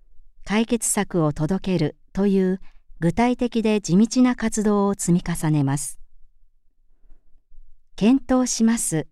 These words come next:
では、町は守れない。地元選出の与党議員として、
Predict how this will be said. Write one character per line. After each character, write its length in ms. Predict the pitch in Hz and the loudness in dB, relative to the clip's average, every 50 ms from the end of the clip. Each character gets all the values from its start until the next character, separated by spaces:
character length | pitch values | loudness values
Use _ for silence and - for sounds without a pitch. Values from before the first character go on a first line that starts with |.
| - - - | -14 -16 -8
で 200 | 143 156 180 175 | -4 -2 0 0
は、 220 | 151 139 139 147 - - - - - - - - | 0 0 -2 -4 -6 -12 -18 -20 -20 -14 -6 -2
町 320 | 147 156 - - - 247 | -2 -2 -2 0 0 0
は 160 | 247 202 156 | 2 2 0
守 340 | 127 135 143 160 175 202 214 | 0 0 2 2 2 4 4
れ 80 | 220 208 | 2 2
な 140 | 165 135 131 | 0 0 -2
い。 140 | 127 135 - - - - - - - _ - - - _ _ _ _ - - - - - _ _ _ _ - - - - - - | -6 -8 -12 -20 -20 -20 -20 -20 -20 _ -20 -20 -20 _ _ _ _ -20 -20 -20 -20 -20 _ _ _ _ -16 -16 -16 -16 -12 -6
地 120 | 165 165 202 | 0 4 4
元 260 | 226 247 240 254 247 | 4 4 4 0 -2
選 300 | 247 - 233 240 240 240 | 0 2 2 2 2 2
出 240 | - - - 233 226 | 0 -2 0 2 4
の 140 | 220 220 214 | 4 4 4
与 160 | 202 208 - | 2 2 0
党 200 | 240 233 240 233 | 0 2 2 2
議 120 | 208 226 | 2 4
員 240 | 240 240 233 214 190 | 4 4 4 4 2
と 140 | - 165 165 | 0 -4 -6
し 140 | - - - | -6 -6 -4
て、 240 | - 139 139 139 | -4 -4 -4 -4